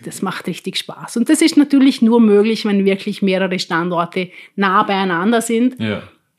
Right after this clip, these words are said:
Speaker 1: Weil, wie gesagt, diese Rikschas sind alles E-Bikes und irgendwo bist du dann schon akkumäßig einfach rasch am Limit. Also
Speaker 2: Ja.
Speaker 1: ich kann jetzt nicht fünfzig Kilometer weit fahren und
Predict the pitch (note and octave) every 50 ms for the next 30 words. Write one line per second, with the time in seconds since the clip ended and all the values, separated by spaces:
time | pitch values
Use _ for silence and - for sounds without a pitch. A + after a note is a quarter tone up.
0 | _ _ _ _ _ _ _ _ _ _ - - A3 G3 G#3 F#3+ E3 D#3 F#3 -
1 | - F#3+ E3+ - - F#3 - G3 F3+ G3 G3 - - G#3+ G3+ - - G3+ F#3 E3+
2 | E3+ F3+ F#3+ - A3+ A#3 A3+ A#3 G#3 G#3+ A#3+ A#3 - - - - F#3 F#3 F#3+ F3+
3 | E3 - F3 F3 F#3+ D#3 - F3 F3 E3 E3 - F3 - - F#3 F3+ D#3 - -
4 | - - F#3 E3+ D3+ - - - F3 - - - F#3+ F#3 F3 E3+ - - - F3+
5 | F3 - - _ _ _ _ _ _ _ _ - F#3 D#3+ E3+ - - - - F#3
6 | _ _ G3 G3+ F3 - _ _ _ - - _ - G3 E3+ F3 - F#3 E3+ -
7 | - - F#3+ G3 F#3+ F#3+ F3 F#3 F#3+ F#3+ F3+ F3+ - - - - G3 G3+ G3+ G3
8 | F#3 F#3 E3+ - - - F3 F3+ F#3+ F3 - - F#3+ F3+ E3+ - - G3 F#3 -
9 | - F#3+ F3+ - - - G3+ F#3 F3+ F3 F3 E3+ - F3+ E3+ D#3+ E3 D#3+ - -
10 | E3 - D3+ D#3 E3+ F3+ F3 D#3+